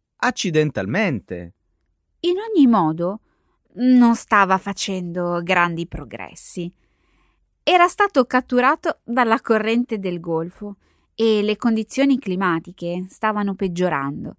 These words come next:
Speaker 1: Ma avrebbe avuto l'energia sufficiente per continuare.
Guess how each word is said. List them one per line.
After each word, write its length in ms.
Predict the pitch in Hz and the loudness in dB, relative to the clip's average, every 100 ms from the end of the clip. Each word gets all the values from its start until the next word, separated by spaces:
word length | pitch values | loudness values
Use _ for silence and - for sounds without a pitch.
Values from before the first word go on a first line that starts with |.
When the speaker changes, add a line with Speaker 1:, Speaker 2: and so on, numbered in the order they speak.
| _ _ _ | _ _ _
Speaker 1:
Ma 160 | 107 110 | -4 -2
avrebbe 520 | 123 127 135 139 139 | 0 2 4 2 4
avuto 520 | 180 120 113 135 160 82 | 4 4 -2 2 2 2
l'energia 640 | 90 98 98 90 104 107 | -2 -2 -2 -4 -2 -2
sufficiente 960 | 101 120 - 196 - 98 104 131 226 190 | -2 -8 -8 -6 -2 0 0 -2 -2 -2
per 220 | 85 - | -4 -10
continuare. 720 | 95 87 135 208 185 92 87 | -10 -8 -4 0 0 0 -4